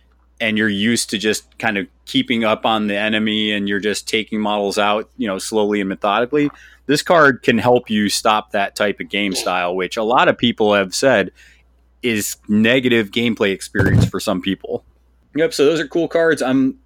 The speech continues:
I'm curious if they're going to, I think they said they're gonna switch out a lot of the ones that don't see a lot of play, because we all know there's, there's game plan cards where when you get it, you're just like, "Yeah, I'm never picking that one."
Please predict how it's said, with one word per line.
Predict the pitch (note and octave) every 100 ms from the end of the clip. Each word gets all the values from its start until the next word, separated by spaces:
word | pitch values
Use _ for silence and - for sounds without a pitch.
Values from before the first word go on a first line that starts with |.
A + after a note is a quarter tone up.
| -
I'm | C#3
curious | B2+ G#3 A#3+ G#3+ -
if | C#3+ D#3 -
they're | D#3
going | C3+ D3 D3 D3 C#3+
to, | - C#3 C3+ C3
I | A#2+
think | - G#3
they | F3+
said | C#3 D#3 C#3+
they're | B2
gonna | B2+
switch | A2 - C3+ C3+
out | B2
a | A2+
lot | A2+ A2+
of |
the | G#2+
ones | G#2 A2+ A2 G#2
that | G2 G2+ G2 G2+ - _ _ _ -
don't | A#2 A#2+
see | - D3
a | D3
lot | D3 C#3+
of | -
play, | D3 C#3+ C#3
because | B2 A#2+ G#2 - _
we | C#3+ D3 E3
all | C3+ A2+
know | A2+ G#2+
there's, | G2+ A2+ G#2+ - -
there's | B2 G#2+
game | C#3+ D#3
plan | A#2+ A2+ G2
cards | G2 G2+ F#2
where | G2 G2
when | F#2 G#2
you | F#2+
get | E2+ G2+
it, | F2+
you're | F#2+
just | F#2+ -
like, | G2 F2+
"Yeah, | F#2+
I'm | F2 G2
never | G2+ F2 E2
picking | F#2 - E2
that | D#2 E2
one." | E2+ E2+ G#2